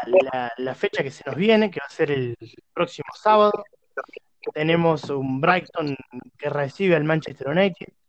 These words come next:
Crystal Palace recibe a Everton, el Chelsea de Lampard visita al West Brom, Burnley City recibe en su casa al Southampton.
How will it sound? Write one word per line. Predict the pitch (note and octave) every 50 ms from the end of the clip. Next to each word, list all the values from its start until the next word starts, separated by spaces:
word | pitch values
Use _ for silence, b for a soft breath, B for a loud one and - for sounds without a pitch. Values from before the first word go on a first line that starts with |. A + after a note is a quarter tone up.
| _ _
Crystal | - - F#3 - E3+ D3+ C#3+
Palace | C#3 F3+ F3+ F3 F3 F3 E3+ E3+ - _ _ - - - _ _ _ _ _ _ -
recibe | - - - - D#3 D3 C#3+ C#3
a | D3+ F3+
Everton, | G3 F#3 F3 E3 _ - F3+ F3 F3 F3 _ _ _ _ _ _ _ - - _ _ _ - _ _ _ _
el | C3 B2+ B2
Chelsea | - - - A3+ A3 G#3 E3+ - - E3+ D#3+ D#3+ D#3 - _ _ _ _ _
de | _ A#3 B2 C3 B2+ - - F#3
Lampard | F#3+ G3 F3 - E3+ E3 E3 E3 -
visita | - C#3 C#3+ C#3 - - - _ E3+ D3
al | C#3 C#3 C3
West | C#3+ F3 F#3+ F3+ -
Brom, | D#3+ E3+ F3 F3 F3 F3+ F3+ _ _ - - - _ _ _ _ _ _ _ -
Burnley | D#3+ D#3+ D#3+ E3 D#3 D#3 D3+
City | - - - - F3 - E3
recibe | D3+ C#3+ D3+ C#3+ C#3+ - F3 E3+
en | D#3
su | -
casa | - - - F3 D#3+ - - D3+
al | C#3 B2+
Southampton. | - - - C#3+ - - G#3 G#3+ G3 G3 - G#3 G3+